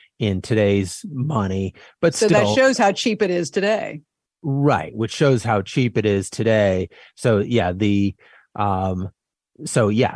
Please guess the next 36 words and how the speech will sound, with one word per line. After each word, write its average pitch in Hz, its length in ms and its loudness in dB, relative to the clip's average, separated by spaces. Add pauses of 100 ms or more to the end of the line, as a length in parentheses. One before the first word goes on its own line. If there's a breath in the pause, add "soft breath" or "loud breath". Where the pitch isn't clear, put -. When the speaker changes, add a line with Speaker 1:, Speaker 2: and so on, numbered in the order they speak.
Speaker 1:
your 110 180 0
point 120 400 0
is, 104 280 0
is 110 260 -2
well 107 240 2
made 101 480 0
that, 95 340 -4
uh, 92 440 0
Speaker 2:
And 254 160 4
why 254 160 4
is 262 100 2
it 254 140 -2
so 247 160 2
cheap? 254 340 -4
Because 214 400 -4
labor 196 380 0
is 139 200 -8
so 151 140 -6
cheap, 131 460 -12
because 170 320 -8
they 175 140 -6
moved 190 360 -6
all 160 160 -2
the, - 240 -10 (220)
during 180 240 -4
globalization, 165 680 -4
they 156 80 -4
moved 151 260 -4
the 151 80 -8
labor 151 360 -8
offshore - 760 -12 (420 loud breath)
to 165 220 -6
places 160 480 -6
where 160 160 -4
they 156 140 -6
don't, 175 220 -4